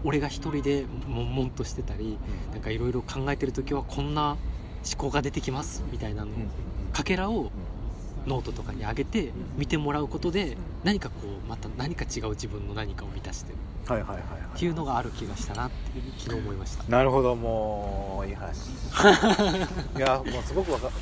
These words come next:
Speaker 2: すごくわかるっていうとあれだけど、
Speaker 1: うん。
Speaker 2: そうですね。
Speaker 1: うん。
Speaker 2: 逆に言うと私は、それで言うと、
Speaker 1: うん。
Speaker 2: なんか本当に最近は本当に恵まれすぎてて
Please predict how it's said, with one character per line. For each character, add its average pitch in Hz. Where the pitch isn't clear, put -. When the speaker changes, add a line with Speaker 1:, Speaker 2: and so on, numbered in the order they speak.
Speaker 2:
す 202
ご 220
く 220
わ 180
か 180
る 170
っ -
て -
い 139
う 131
と 127
あ 120
れ 123
だ 131
け 123
ど、 101
Speaker 1:
う 131
ん。 120
Speaker 2:
そ 135
う 127
で 113
す -
ね。 113
Speaker 1:
う -
ん。 -
Speaker 2:
逆 147
に 262
言 277
う -
と -
私 156
は、 147
そ 131
れ 147
で 151
言 156
う -
と、 139
Speaker 1:
う 160
ん。 131
Speaker 2:
な 160
ん -
か 135
本 196
当 -
に 170
最 175
近 170
は 165
本 156
当 156
に 147
恵 139
ま 151
れ 147
す 160
ぎ 143
て -
て 95